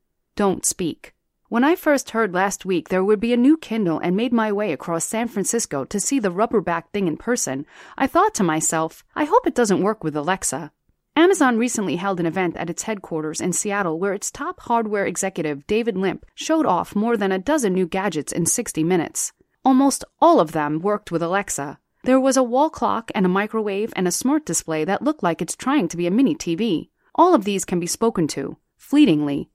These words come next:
commandingly. All are meant to help Alexa do your smart home bidding. I don't want Alexa in a Kindle. It's not worth that explicit trade-off. I get to boss around an A I.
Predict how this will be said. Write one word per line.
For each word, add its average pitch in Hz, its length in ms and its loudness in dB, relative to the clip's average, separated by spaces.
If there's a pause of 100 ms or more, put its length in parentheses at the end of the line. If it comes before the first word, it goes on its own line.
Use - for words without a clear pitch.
(140)
commandingly. 160 800 0 (480)
All 349 220 6
are 196 100 6
meant 185 260 2
to 196 100 -2
help 202 180 0
Alexa 214 380 -2
do 151 140 -2
your 180 200 -2
smart - 360 0
home 151 200 -2
bidding. 151 400 0 (580)
I 262 140 2
don't 440 220 4
want 277 200 4
Alexa 175 460 -2
in 175 80 -2
a 156 80 -2
Kindle. 165 480 -4 (260)
It's - 220 0
not 370 180 4
worth 269 300 2
that 180 200 2
explicit - 540 -2
trade-off. 180 640 -2 (160)
I 277 180 4
get 220 160 0
to 190 60 -4
boss 196 260 0
around 185 300 0
an 180 80 2
A 180 140 0
I. 196 380 -2